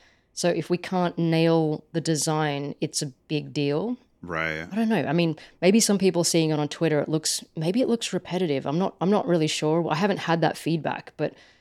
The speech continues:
Speaker 1: I keep posting about this same thing 'cause I'm going through different designs and, you know, iterations and, like,
Speaker 2: Right,
Speaker 1: the
Speaker 2: right.
Speaker 1: problem I'm having is when I use my own design, I'm like, "It doesn't feel quite right."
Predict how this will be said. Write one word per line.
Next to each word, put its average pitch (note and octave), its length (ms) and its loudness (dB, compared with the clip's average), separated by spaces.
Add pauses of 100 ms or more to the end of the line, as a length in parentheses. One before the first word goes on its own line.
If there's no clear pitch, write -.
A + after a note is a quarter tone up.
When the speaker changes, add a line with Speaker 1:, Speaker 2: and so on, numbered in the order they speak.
(300)
Speaker 1:
I D#3 60 -4
keep - 240 -4
posting E3+ 380 2
about D3 180 2
this C#3+ 120 -4
same C#3+ 280 0
thing D#3 300 -4
'cause D3 160 -4
I'm D3 320 -2
going D#3 260 2
through C#3+ 280 -2
different D3 420 -4
designs C#3+ 560 -2
and, C#3 180 -2 (380)
you E3 100 -6
know, C3+ 160 -4
iterations C#3 800 0
and, C3+ 120 -4
like, - 340 -10
Speaker 2:
Right, E2+ 420 -2
Speaker 1:
the - 80 -8
Speaker 2:
right. E3 100 -4
Speaker 1:
problem G#3 300 6
I'm D3 120 2
having D3 400 -2
is C#3 160 -4 (240)
when E3+ 260 4
I D3+ 180 0
use D3+ 560 0
my C#3+ 220 -2
own C3+ 200 -2
design, C3+ 460 -4
I'm C3+ 120 -6
like, C#3 320 -6
"It - 80 -20
doesn't A3 300 -4
feel E3+ 520 2 (580)
quite A#3 400 -2
right." F3+ 380 2